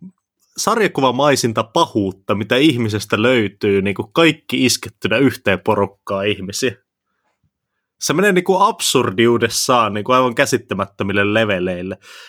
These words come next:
Et jos sä mietit, että siellä on oikeasti,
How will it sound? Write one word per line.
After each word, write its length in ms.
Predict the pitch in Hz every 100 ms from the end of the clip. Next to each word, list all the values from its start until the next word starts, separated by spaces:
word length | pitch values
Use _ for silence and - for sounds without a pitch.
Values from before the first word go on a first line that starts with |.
| - _ -
Et 160 | 120 - -
jos 260 | 160 160
sä 60 | 151
mietit, 360 | 160 160 123
että 440 | 117 113 123 117 - _ _ _ _ _ _ _ -
siellä 280 | 156 147
on 100 | 143
oikeasti, 800 | 156 165 135 120 110 - 123 -